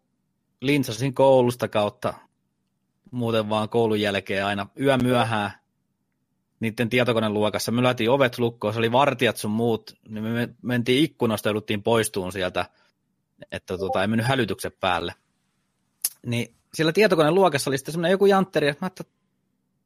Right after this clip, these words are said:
kun alettiin puhua jotain niitä näitä, niin kävi ilmi, että se oli se kaveri, joka lähetti mulle sen pelin sinne.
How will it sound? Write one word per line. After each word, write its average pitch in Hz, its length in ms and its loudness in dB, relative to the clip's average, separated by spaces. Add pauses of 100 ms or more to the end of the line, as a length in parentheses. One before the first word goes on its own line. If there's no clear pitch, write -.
(560)
kun - 300 -18
alettiin 175 320 -2
puhua 170 260 4
jotain 143 260 2
niitä 139 220 0
näitä, 127 280 -2
niin 117 240 -4 (460)
kävi 180 280 2
ilmi, 185 220 4
että - 160 -4
se 214 140 0
oli 180 160 0
se 160 100 -4
kaveri, 175 400 2
joka 127 360 2 (160)
lähetti 151 400 2
mulle 98 240 -2
sen 92 380 -8 (720)
pelin 117 340 2
sinne. 92 360 -8